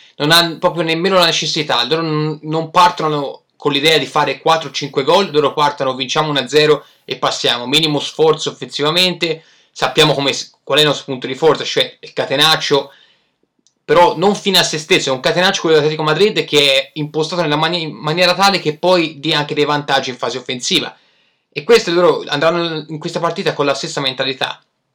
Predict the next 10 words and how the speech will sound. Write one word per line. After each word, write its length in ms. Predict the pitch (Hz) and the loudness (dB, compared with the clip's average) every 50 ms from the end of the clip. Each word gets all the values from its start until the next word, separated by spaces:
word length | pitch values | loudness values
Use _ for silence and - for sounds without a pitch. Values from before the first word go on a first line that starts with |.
| _ _ _ _ _ _ _ | _ _ _ _ _ _ _
Il 180 | - 147 143 | -10 -6 -2
Lipsia 320 | 143 175 - 151 - 160 143 | 0 0 0 0 0 -2 -2
non 100 | 135 139 | 0 0
ha 160 | 143 139 131 | -2 -2 -2
Werner, 520 | - 139 143 143 139 151 151 156 156 - - _ _ _ _ _ | 0 0 0 0 0 -2 -2 -4 -4 -6 -10 _ _ _ _ _
che 140 | - 147 139 | -4 0 2
è 40 | 135 | 2
il 100 | 135 127 | 2 0
giocatore 340 | 139 127 127 117 135 135 123 | -2 -6 -6 -4 -4 -4 -4
praticamente, 800 | 123 123 123 127 131 131 139 139 139 - 131 123 120 - _ | -4 -6 -8 -8 -8 -8 -8 -8 -6 -6 -6 -6 -6 -8 _